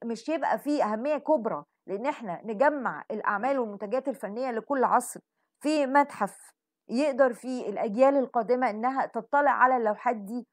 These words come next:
وتفهم سمات العصور، زي بالظبط ما بندرس تاريخ، بندرس جغرافيا، بنبتدي نعرف ال-، ال-، عن طريق التاريخ بنعرف ال-، العصور السابقة كان إيه اللي بيميزها،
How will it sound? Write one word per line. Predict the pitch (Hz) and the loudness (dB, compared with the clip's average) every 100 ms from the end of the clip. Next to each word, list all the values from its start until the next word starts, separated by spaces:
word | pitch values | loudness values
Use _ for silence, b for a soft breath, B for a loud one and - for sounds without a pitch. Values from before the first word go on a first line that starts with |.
| _ | _
وتفهم | 196 226 285 294 226 175 - _ | -6 0 0 0 -6 -6 -12 _
سمات | - 240 285 294 | -6 -2 2 2
العصور، | 226 208 - 254 254 - _ - | 2 0 -2 -4 -4 -8 _ 2
زي | 254 285 | 4 4
بالظبط | 247 254 269 | 4 0 2
ما | 254 | -2
بندرس | 196 240 247 240 | -2 -4 -4 -4
تاريخ، | - 196 247 269 | -4 -4 -4 -4
بندرس | 214 220 226 196 | -4 -4 -4 -6
جغرافيا، | 175 190 247 262 254 | -4 2 2 2 -2
بنبتدي | 196 190 262 226 | -2 -8 -8 -8
نعرف | 247 247 240 202 | -4 -4 -4 -6
ال-، | 190 | -6
ال-، | 202 196 190 - - | -6 -4 -6 -6 -4
عن | - 220 202 | -2 -2 -4
طريق | 220 254 | -6 -6
التاريخ | - 220 240 202 | -6 -6 -6 -8
بنعرف | 214 262 214 190 _ _ _ - | 0 2 2 -2 _ _ _ -4
ال-، | 208 196 | -2 0
العصور | 175 202 208 294 | 0 0 0 -2
السابقة | 269 - 269 - 226 | -4 2 2 2 -6
كان | 214 196 | -6 -8
إيه | 190 | -4
اللي | 294 254 | -2 -2
بيميزها، | 226 208 220 254 220 175 | -4 -4 -2 -4 -2 -4